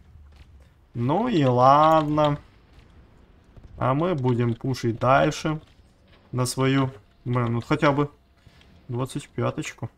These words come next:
Полторы минутки у нас есть ещё, даже уже меньше. Попробую дать. Овердрайв есть наверху. Вернее, на центре. Даём, даём, даём за овердрайвом. Хорошо.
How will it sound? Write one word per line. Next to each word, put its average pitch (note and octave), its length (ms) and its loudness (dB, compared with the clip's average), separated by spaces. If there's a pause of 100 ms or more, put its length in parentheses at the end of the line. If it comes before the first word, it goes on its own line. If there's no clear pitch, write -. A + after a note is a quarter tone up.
(1040)
Полторы B2 400 -4
минутки C3+ 420 -4
у B2+ 60 -2
нас B2 200 -6
есть D3 240 -4
ещё, A#2 240 -8 (100)
даже A#2 240 -6
уже A#2 120 -8
меньше. B2+ 400 -8 (1900)
Попробую B2 580 -4
дать. B2+ 300 -4 (760)
Овердрайв B2 540 -2
есть B2 140 -6
наверху. B2+ 500 -4 (600)
Вернее, A#2 380 -6
на A2+ 120 -8
центре. C#3+ 400 -10 (1000)
Даём, A#2 400 -4
даём, A#2+ 300 -4
даём A#2+ 340 -4
за A#2+ 80 -4
овердрайвом. A#2 600 -4 (1700)
Хорошо. A#2+ 500 -6